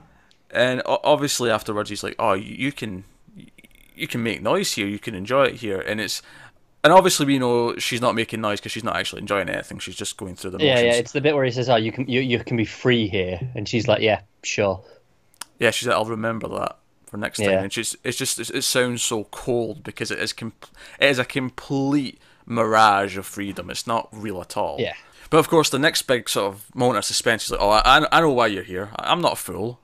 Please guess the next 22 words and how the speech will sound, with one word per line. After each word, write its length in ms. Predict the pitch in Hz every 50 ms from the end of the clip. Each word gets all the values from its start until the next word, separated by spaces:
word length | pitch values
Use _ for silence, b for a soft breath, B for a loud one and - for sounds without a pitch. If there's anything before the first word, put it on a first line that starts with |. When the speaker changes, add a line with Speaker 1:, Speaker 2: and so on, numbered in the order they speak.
| _
Speaker 1:
I 80 | - -
pay 160 | - - 139
attention." 560 | 101 92 - - 95 87 87 - - 104 123 b b b b b b b b b b b b b
It's 100 | _ -
like, 160 | - 110 107 -
"You, 120 | 127 135
you're 100 | 131 117
here, 160 | 113 123 110 -
you 100 | - 123
were 60 | 120 107
here 120 | 110 -
to 60 | -
see 160 | - - 151
someone." 260 | - - 104 98 98 B B B -
And 80 | 156
I 140 | 190 214 226
actually 220 | 247 - - 208 160
knew 100 | 160 156
where 80 | 147
this 180 | 127 127 - -
was 100 | 104 95
going. 400 | - 95 95 107 123 147 165 165